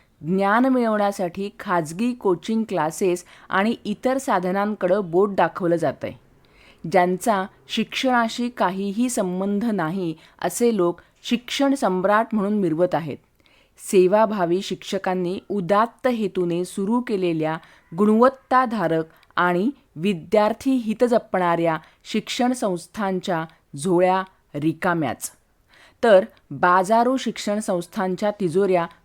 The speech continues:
भरत चालल्या आहेत. गगनचुंबी इमारतीमधील सर्व सुखसोयींनी सज्ज अशा शाळा महाविद्यालयांमध्ये गुणवत्तापूर्ण शिक्षणाचा मात्र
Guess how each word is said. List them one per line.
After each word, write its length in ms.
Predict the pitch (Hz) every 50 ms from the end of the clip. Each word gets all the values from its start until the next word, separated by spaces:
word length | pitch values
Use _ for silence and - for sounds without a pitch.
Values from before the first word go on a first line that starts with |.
| _
भरत 320 | - 135 151 175 185 202 208
चालल्या 460 | 208 - - 190 160 147 143 147 143
आहेत. 180 | 143 147 135 - _ _ _ _ _ _ _ _ _ _ - - _ - 170 170
गगनचुंबी 760 | 220 220 208 269 285 302 294 294 277 262 247 233 226 240 254
इमारतीमधील 1040 | 262 - - 202 196 196 196 208 214 214 208 226 220 214 202 185 185 220 220 226 220
सर्व 400 | - - - 202 214 233 254 262
सुखसोयींनी 840 | 254 254 202 - - 226 202 226 214 202 202 196 196 196 208 220
सज्ज 440 | 208 - - 208 214 190 185 - 247 - -
अशा 380 | - 185 - - 185 170 170 180 - - - - _ -
शाळा 380 | - - 202 185 190 214 240 254
महाविद्यालयांमध्ये 1160 | 247 233 214 208 208 202 202 175 160 170 185 185 180 180 180 175 170 165 160 160 185 160 160 160 _ _ _ _ - 151
गुणवत्तापूर्ण 920 | 180 196 196 196 214 226 226 _ _ - 240 247 247 - 233 214 208 208 220
शिक्षणाचा 760 | 226 - 202 - - - - 202 190 185 180 175 - 180 170
मात्र 400 | 180 180 165 156 - 160 160 160